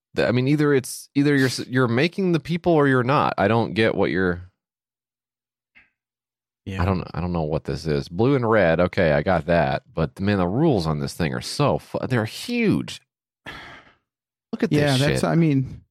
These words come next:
Speaker 2: we had what, I think we had a game last week or something with, like, a lot of these fucking rules, <laughs> you know?
Speaker 1: Yeah.
Speaker 2: It's like, I understand why people just copy Cards Against Humanity or whatever, 'cause coming up with your own stuff is so hard.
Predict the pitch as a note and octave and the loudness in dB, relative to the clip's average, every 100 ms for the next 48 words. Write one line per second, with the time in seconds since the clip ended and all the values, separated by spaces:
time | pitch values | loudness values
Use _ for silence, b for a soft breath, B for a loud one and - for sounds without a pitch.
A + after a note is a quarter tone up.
0 | _ _ _ _ C#3+ D#3+ C#3 B2+ B2 B2 | _ _ _ _ 0 2 2 0 2 0
1 | A#2+ - C#3+ A#2+ G#2 A#2 A2 A2 G#2+ B2+ | 0 0 0 0 0 0 0 0 -2 -2
2 | - A#2 B2+ - A#2 A2+ A2+ A2 A2 G2 | -2 -2 -4 -6 -6 -4 -6 -4 -6 -6
3 | C3 _ _ _ _ _ _ _ _ - | -12 _ _ _ _ _ _ _ _ -2
4 | B3 D4+ F#3+ - D#3 D#3 A#2+ A2+ C3 D#3+ | 0 2 0 0 -2 0 0 0 2 2
5 | E3 - - - - - C3 C3+ F3 G#3+ | 2 2 -2 -4 -8 -2 0 2 2 2
6 | D3 - C#3+ C#3+ - _ _ _ _ - | 0 0 0 -2 -6 _ _ _ _ -8
7 | D3+ B B B B - F#3 B3+ F#3+ A3 | -8 B B B B -2 2 2 2 2
8 | A#3+ G#3+ D#3 C3+ C#3+ C#3 B2 A#2+ - B2 | 2 4 2 2 0 0 0 -2 0 0
9 | A#2+ B2 G#2+ A2+ C3 _ G#2 G#2+ A2 - | 0 -2 -4 -6 -12 _ -2 -2 -2 -2
10 | C#3+ - C#3 A2+ A2+ A#2+ A#2 A2 G#2+ A2 | -2 0 -2 -2 -4 -6 -6 -10 -14 -16
11 | A2 - C3+ - G3+ A#3+ G#3+ G3+ D#3 F#3+ | -18 -6 -4 0 2 4 2 2 2 0
12 | - - E3+ - - D3 D3 A#2 D3+ A#2+ | -2 -2 -2 -4 -2 -2 0 0 -2 -6